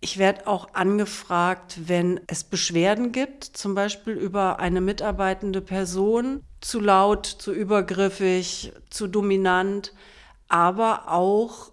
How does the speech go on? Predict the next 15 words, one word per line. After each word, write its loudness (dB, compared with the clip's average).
gibt -4
es -4
jedes 0
Jahr 2
die -6
Fälle, -2
wo -4
wir 2
in 0
einem 2
Bereich 0
der 2
strafrechtlichen -4
Seite 0
sind. -2